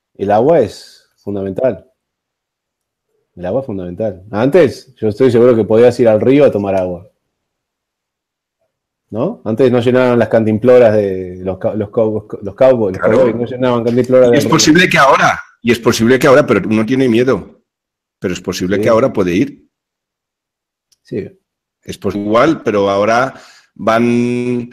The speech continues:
Speaker 2: hacen un análisis químico, dicen que tal y ya está. Bien, pero bueno.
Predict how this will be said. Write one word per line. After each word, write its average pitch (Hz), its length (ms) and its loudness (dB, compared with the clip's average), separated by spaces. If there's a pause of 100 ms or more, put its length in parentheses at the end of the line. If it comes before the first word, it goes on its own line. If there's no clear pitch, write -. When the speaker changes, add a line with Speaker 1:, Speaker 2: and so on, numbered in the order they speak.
(200)
Speaker 2:
hacen 131 320 0
un 143 140 2
análisis 139 640 0
químico, 104 560 -4
dicen 120 480 -4
que 131 200 0
tal 147 340 0
y 147 80 2
ya 127 100 2
está. 80 460 -8 (1800)
Bien, 151 240 -2
pero 101 320 -2
bueno. 135 460 -2